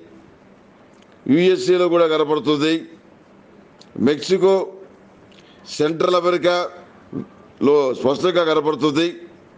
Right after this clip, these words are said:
కొద్దిగా వెస్ట్ బెంగాల్లోను, అండమాన్ నికోబార్ దీవుల్లోను, ఒరిస్సాలోను పాక్షికంగా కొద్ది మాత్రం కనపడుతుంది. ఈ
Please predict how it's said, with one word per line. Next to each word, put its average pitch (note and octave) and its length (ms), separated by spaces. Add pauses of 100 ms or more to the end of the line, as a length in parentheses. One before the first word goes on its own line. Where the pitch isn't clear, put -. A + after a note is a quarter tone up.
(440)
కొద్దిగా E3 380 (1700)
వెస్ట్ D3 300
బెంగాల్లోను, F3+ 580 (1120)
అండమాన్ F#3 440
నికోబార్ E3+ 460
దీవుల్లోను, E3+ 460 (1400)
ఒరిస్సాలోను F3 680 (1700)
పాక్షికంగా F3 720 (960)
కొద్ది D#3 320
మాత్రం E3+ 340 (1080)
కనపడుతుంది. D3 640 (1040)
ఈ - 20